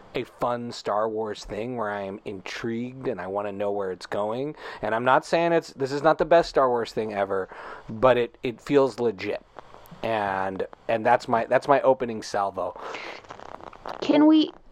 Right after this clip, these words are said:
Speaker 2: ooh, what's that staticky sound? Does anyone else hear that? No?
Speaker 1: It's, it's somebody's phone, but sure.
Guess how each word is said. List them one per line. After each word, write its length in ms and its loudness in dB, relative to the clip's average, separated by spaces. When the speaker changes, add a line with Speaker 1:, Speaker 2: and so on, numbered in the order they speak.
Speaker 2:
ooh, 100 4
what's 220 2
that 160 10
staticky 500 -2
sound? 200 0
Does 160 -4
anyone 240 6
else 160 2
hear 180 6
that? 220 6
No? 260 6
Speaker 1:
It's, 360 -14
it's 200 -10
somebody's 380 0
phone, 420 -4
but 160 -6
sure. 400 -8